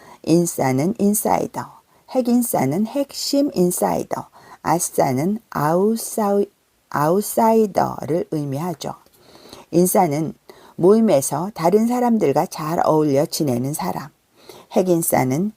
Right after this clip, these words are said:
인싸 중에서도 중심이 되는 사람, 아싸는 사람들과 잘 어울리지 못하고 겉도는 사람을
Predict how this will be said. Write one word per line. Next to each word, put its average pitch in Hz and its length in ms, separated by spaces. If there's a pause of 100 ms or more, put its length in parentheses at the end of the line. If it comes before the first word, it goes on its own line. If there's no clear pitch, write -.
(100)
인싸 214 400
중에서도 214 840
중심이 208 640
되는 151 320
사람, - 320 (640)
아싸는 135 600 (280)
사람들과 233 680
잘 185 320
어울리지 170 520
못하고 170 800 (260)
겉도는 220 720
사람을 208 760